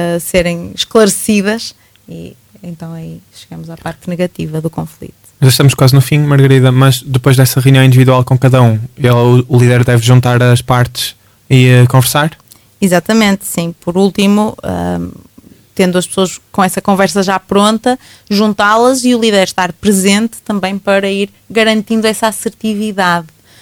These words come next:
Speaker 1: Ou seja, aqui assertividade não só no sentido de nos cingirmos aos factos, mas também de expressarmos aquilo que estamos a sentir. Há aqui uma necessidade,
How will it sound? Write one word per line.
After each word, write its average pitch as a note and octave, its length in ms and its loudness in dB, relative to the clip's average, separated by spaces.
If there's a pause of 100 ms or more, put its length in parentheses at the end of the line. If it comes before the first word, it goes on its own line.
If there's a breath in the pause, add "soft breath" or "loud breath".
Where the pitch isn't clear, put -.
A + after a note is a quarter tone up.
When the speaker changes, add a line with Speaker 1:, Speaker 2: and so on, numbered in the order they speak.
(160 soft breath)
Speaker 1:
Ou - 80 -8
seja, A3 220 -4
aqui G#3+ 200 -6
assertividade A3 720 -2
não G3+ 200 -2
só G#3+ 360 -2
no F#3+ 80 -4
sentido G3 500 -8
de F#3+ 160 0 (260)
nos F#3 120 -6
cingirmos G3 420 -2
aos G3+ 140 -2
factos, - 480 -6 (240 soft breath)
mas A#3 160 -2
também A3+ 500 -2
de G#3+ 180 -8
expressarmos G3 560 -6
aquilo F#3+ 220 -10
que - 80 -20
estamos F#3 280 -12
a F3+ 60 -14
sentir. F3+ 520 -14 (280 soft breath)
Há D#3+ 80 -10
aqui E3+ 160 -12
uma F3+ 120 -6
necessidade, F#3 760 -4